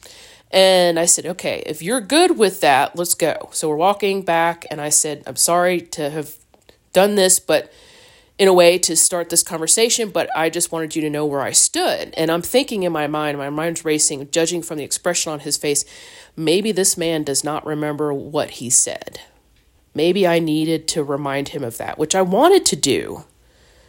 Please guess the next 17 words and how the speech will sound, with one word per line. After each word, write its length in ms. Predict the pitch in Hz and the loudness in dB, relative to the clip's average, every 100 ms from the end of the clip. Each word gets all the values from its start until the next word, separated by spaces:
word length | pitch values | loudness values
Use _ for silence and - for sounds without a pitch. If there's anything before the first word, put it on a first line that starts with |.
| _ _ _ _ _ _ _ _ _ - | _ _ _ _ _ _ _ _ _ 4
And 640 | 180 170 165 160 151 - _ _ - | 6 6 4 2 -4 -10 _ _ 2
I 80 | 170 | 6
didn't. 580 | 180 202 123 - - - _ | 6 6 2 -4 -4 -4 _
And 140 | 170 165 | 2 6
maybe 240 | 180 202 | 6 6
he's 260 | 190 208 196 | 2 2 2
like, 240 | 156 - | 0 -4
"What 140 | 147 208 | -6 -4
the 80 | 226 | 0
hell 160 | 240 | 0
did 100 | 226 | 0
we 140 | 196 196 | -2 -2
talk 300 | 196 208 208 | -2 -2 -2
about 420 | 139 87 - _ _ _ - | 0 -2 -4 _ _ _ -6
a 100 | 165 | -2
month 240 | 151 135 135 | 0 -2 0
ago?" 380 | 131 80 170 | 0 0 0